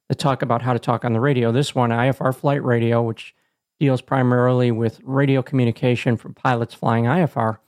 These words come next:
But I also have another website called A T C communication dot com,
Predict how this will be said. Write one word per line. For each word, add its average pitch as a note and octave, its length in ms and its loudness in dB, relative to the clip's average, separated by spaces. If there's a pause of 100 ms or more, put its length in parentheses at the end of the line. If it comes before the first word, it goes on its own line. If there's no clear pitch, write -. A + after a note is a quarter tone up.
(380)
But C#3+ 100 0
I C#3+ 80 2
also F3 200 -2
have C#3+ 120 0
another D3 340 0
website A#2+ 480 -2
called A#2 340 -2
A F#3 140 -2
T F#3+ 180 -2
C E3+ 240 0
communication D3 720 0
dot B2 220 0
com, A#2 340 -2